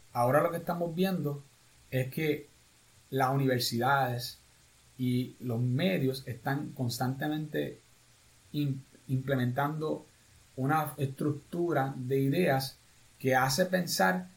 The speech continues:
que los antepasados no saben de lo que estaban hablando, eran personas sumamente ignorantes y que estos antepasados, sencillamente como vivían en un mundo donde había menos tecnología, pues, eh,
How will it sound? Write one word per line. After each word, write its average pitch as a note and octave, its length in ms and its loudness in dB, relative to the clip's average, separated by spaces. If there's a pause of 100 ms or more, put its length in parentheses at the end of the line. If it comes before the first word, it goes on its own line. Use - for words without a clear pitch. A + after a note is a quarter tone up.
(220)
que C3 500 0
los C3 180 0
antepasados C3+ 680 2
no A#2+ 160 2
saben D3+ 360 -2
de D3+ 60 -2
lo D3 100 -2
que D3 60 -8
estaban D3 300 -4
hablando, B2 480 -4 (520)
eran B2+ 380 0
personas D3 400 0
sumamente C#3 460 0
ignorantes C3+ 840 -2 (360)
y B2 120 0
que C3 220 4
estos E3 240 0
antepasados, F3+ 920 2 (280)
sencillamente F3+ 720 2
como D3 280 4
vivían D3+ 300 4
en F#3 100 6
un F3+ 120 6
mundo F3+ 300 6
donde C#3 240 4
había C3 220 4
menos E3+ 260 -4
tecnología, F3+ 800 2 (340)
pues, D#3+ 280 2 (360)
eh, D3 540 4